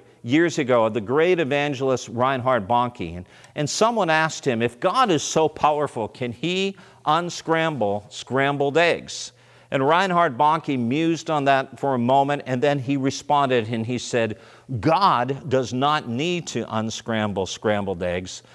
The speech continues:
God gives you a new egg." <laughs> And that's exactly what happens when we're born again.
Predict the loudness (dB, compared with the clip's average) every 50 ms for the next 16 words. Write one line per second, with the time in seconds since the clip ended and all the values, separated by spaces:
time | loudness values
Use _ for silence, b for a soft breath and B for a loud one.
0 | B B B -2 2 4 4 6 4 2 2 0 -2 -2 -2 -2 -2 -4 -2 -2
1 | 0 0 -2 -4 -8 _ -4 -4 -2 -2 0 2 2 4 4 4 2 2 0 -4
2 | -10 -14 -20 -20 _ b b b b b b -6 -6 -6 -6 -8 B B B B
3 | B B 2 2 4 4 2 2 2 -2 -2 0 2 2 2 2 2 0 -2 -2
4 | 0 2 2 2 2 2 0 -2 0 0 0 0 -2 -4 -6 -6 -6 -6 -8 -10
5 | -6 -4 -2 -2 0 2 0 0 0 0 0 0 2 2 0 -2 -2 -4 -4 -6
6 | -8 -12